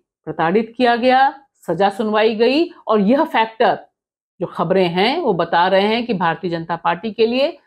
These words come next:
मुश्किलें पैदा कर रहा है। और जहां तक महाकौशल की बात है, वह इलाका बहुत पुराना रहा है, यहाँ पर रस्साकशी बहुत तेज चल रही है। मध्य भारत का जो पूरा इलाका है,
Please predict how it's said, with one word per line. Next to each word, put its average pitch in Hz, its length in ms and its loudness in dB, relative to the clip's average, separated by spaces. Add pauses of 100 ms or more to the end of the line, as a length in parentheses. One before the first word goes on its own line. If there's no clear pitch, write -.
(140)
मुश्किलें 208 420 0
पैदा - 260 -6
कर - 140 -10
रहा - 280 -14
है। - 140 -20 (220)
और 208 140 2
जहां 208 260 2
तक 262 380 0
महाकौशल 196 680 -2
की 220 140 -2
बात 208 320 0
है, 226 220 -8 (280)
वह 262 120 4
इलाका 240 440 2
बहुत 233 340 -4
पुराना 202 380 2
रहा 190 280 0
है, 196 260 -4 (280)
यहाँ 175 200 -2
पर 175 200 0
रस्साकशी 170 680 -4
बहुत 160 300 -4
तेज 190 280 2
चल 196 160 2
रही 202 280 4
है। 220 340 2 (320)
मध्य 208 240 2
भारत 202 460 0 (320)
का 196 80 2
जो 190 120 2
पूरा 208 280 0
इलाका 190 440 0
है, 202 220 -2